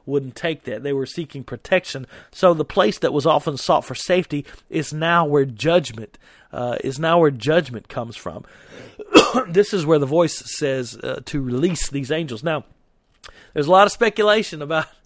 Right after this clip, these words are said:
about the angels bound in the Euphrates. Like, uh, people, people, I've heard stories of people in boats, uh, that give tours of the land, saying, "Down there in the depths of the Euphrates, the angels are waiting, you know, waiting to be released," or something like that.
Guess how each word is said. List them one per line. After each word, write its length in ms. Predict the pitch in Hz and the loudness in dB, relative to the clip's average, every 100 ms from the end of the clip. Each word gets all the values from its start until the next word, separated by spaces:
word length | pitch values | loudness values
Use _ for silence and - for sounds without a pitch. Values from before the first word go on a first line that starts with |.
| _ _ | _ _
about 200 | - 151 | -4 -4
the 100 | - - | -4 -4
angels 520 | 180 185 160 151 120 | -4 -2 2 2 0
bound 440 | 135 151 165 151 | 0 2 2 0
in 100 | 156 | -2
the 100 | 156 | 0
Euphrates. 720 | 160 160 - 135 151 135 123 | 0 -2 -2 -2 -2 -6 -6
Like, 280 | 117 139 135 - - - | -4 -4 -6 -14 -20 -10
uh, 260 | - 117 - | -6 -4 -4
people, 540 | - 170 147 160 156 | -6 -4 0 0 0
people, 340 | - 175 165 156 | -2 -4 0 0
I've 220 | - 143 | 0 0
heard 200 | 165 160 | 0 -2
stories 380 | - 165 160 135 | 0 2 4 0
of 80 | - | -4
people 300 | 127 147 147 | -4 0 -2
in 140 | 131 | 0
boats, 440 | 120 160 - - - - - | 2 2 0 -12 -18 -20 -12
uh, 160 | - 113 | -6 -4
that 240 | 131 127 | -4 -4
give 240 | 131 139 - | -4 -6 -6
tours 420 | 170 170 156 127 | -2 0 0 0
of 120 | 131 | -4
the 80 | 123 | -4
land, 480 | 127 151 147 127 120 | -2 0 -2 -4 -6
saying, 380 | 139 127 123 110 | -6 -6 -8 -8
"Down 300 | 127 143 147 | -6 -6 -4
there 280 | 143 143 | -4 -2
in 100 | 139 | -4
the 100 | 135 | -6
depths 400 | 120 135 151 - | -6 -6 -8 -10
of 140 | 143 135 | -8 -4
the 100 | 139 | -4
Euphrates, 640 | 131 - 143 143 131 117 | -4 -4 -4 -4 -6 -8
the 180 | 120 117 | -6 -4
angels 500 | 135 135 139 135 127 | -6 -4 -2 -2 -4
are 100 | 127 | -4
waiting, 540 | 120 127 123 120 131 | -4 -4 -6 -10 -10
you 80 | 131 | -8
know, 140 | 123 | -6
waiting 220 | 123 135 135 | -4 -6 -6
to 60 | |
be 100 | 127 | -8
released," 340 | 127 127 135 120 | -8 -8 -10 -14
or 60 | |
something 200 | 120 131 | -12 -10
like 160 | 123 107 | -8 -8
that. 140 | 135 | -10